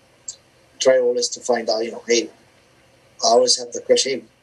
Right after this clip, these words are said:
who, who you want to bring more? Next, what, what is missing? And some people, they react, some people, they don't.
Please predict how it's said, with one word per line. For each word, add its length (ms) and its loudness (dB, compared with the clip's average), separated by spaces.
who, 340 -2
who 140 -2
you 100 -2
want 240 2
to 80 -10
bring 240 -12
more? 240 -6
Next, 520 -2
what, 260 0
what 240 0
is 120 0
missing? 360 -2
And 240 -6
some 260 -2
people, 300 -4
they 180 -4
react, 300 -4
some 200 -4
people, 220 -16
they 160 -8
don't. 280 -8